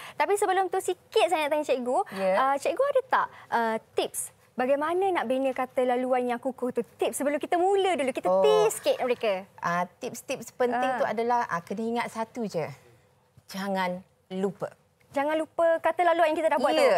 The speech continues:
Speaker 1: tu. Okey.
Speaker 2: Ada orang dia pandai buat kata laluan.
Speaker 1: Aha.
Speaker 2: Memang bagus. Lepas tu lupa, apa nak jadi?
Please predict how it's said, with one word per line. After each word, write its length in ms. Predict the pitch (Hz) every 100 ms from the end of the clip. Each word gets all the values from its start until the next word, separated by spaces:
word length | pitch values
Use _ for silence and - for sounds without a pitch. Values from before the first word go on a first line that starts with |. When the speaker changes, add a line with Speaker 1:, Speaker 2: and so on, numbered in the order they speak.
| 143 -
Speaker 1:
tu. 160 | 262
Okey. 160 | - 269
Speaker 2:
Ada 140 | 269
orang 300 | 247 254 247 254
dia 80 |
pandai 320 | 294 202 208 190
buat 160 | -
kata 240 | - 185 160
laluan. 380 | 160 196 233 147
Speaker 1:
Aha. 300 | 185 165 170 180
Speaker 2:
Memang 240 | 233 247
bagus. 400 | 170 156 147 -
Lepas 320 | 160 160 160
tu 80 | 180
lupa, 320 | 175 170 226
apa 160 | 240 -
nak 120 | 123
jadi? 180 | -